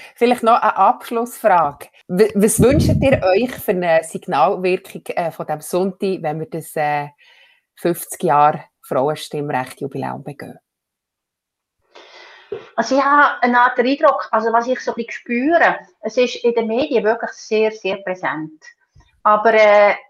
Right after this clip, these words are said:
Speaker 2: es ist sehr präsent und es ist sehr aufgeschafft und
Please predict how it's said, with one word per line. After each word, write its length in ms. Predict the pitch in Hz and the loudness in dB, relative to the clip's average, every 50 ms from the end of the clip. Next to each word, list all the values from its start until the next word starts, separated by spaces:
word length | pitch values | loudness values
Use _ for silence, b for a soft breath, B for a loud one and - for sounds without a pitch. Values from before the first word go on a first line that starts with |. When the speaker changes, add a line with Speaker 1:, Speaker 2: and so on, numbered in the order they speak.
| _ | _
Speaker 2:
es 160 | - 220 220 | -8 -6 -2
ist 240 | 262 247 233 - - | -2 -2 -2 -2 -2
sehr 220 | - 254 262 294 302 | 0 2 2 2 2
präsent 680 | 294 277 240 233 233 214 190 196 226 302 359 359 - | 0 -2 -6 -4 -4 -4 -4 -4 -4 -6 -8 -8 -8
und 300 | 240 220 214 214 208 - - - | -8 -6 -6 -8 -10 -12 -14 -14
es 160 | - - - | -12 -6 -4
ist 180 | 226 220 220 - | -4 -4 0 2
sehr 220 | 220 214 214 247 | 2 2 2 2
aufgeschafft 760 | 269 - - - - 294 262 262 254 - - 269 262 - - | -2 -6 -10 -4 0 2 2 2 2 0 -2 -4 -4 -2 -2
und 300 | 220 208 202 202 202 | -4 -2 -4 -6 -8